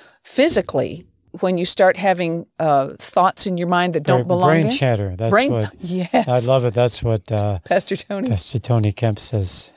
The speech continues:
Speaker 1: Yeah. Yeah.
Speaker 2: Brain chatter.
Speaker 1: There's brain chatter. And you can silence that. What, but one of the things that you can do when you realize that you're, that you're dealing with something, or maybe even something in front of you, like your imagination has a picture in your,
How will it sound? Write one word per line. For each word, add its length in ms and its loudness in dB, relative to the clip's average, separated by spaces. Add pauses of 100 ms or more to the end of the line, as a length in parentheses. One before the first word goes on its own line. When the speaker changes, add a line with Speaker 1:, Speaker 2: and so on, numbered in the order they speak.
Speaker 1:
Yeah. 360 0 (500)
Yeah. 160 4
Speaker 2:
Brain 200 2
chatter. 400 -2
Speaker 1:
There's 180 0
brain 280 2
chatter. 340 0 (400)
And 160 4
you 80 2
can 180 0
silence 600 -4
that. 280 2
What, 260 2
but 140 4
one 160 0
of 60 -6
the 80 2
things 280 -2
that 80 -8
you 160 -2
can 160 -4
do 180 0
when 180 -2
you 120 -4
realize 500 0
that 140 -6
you're, 260 -2 (440)
that 100 0
you're 160 2
dealing 360 2
with 140 0
something, 400 -2
or 60 2
maybe 280 0
even 360 -4
something 460 -2
in 240 -4
front 280 -2
of 120 -4
you, 580 -4
like 440 -4 (360)
your 340 -4 (240)
imagination 800 0
has 300 0
a 60 -10
picture 440 -4
in 120 -2
your, 100 -6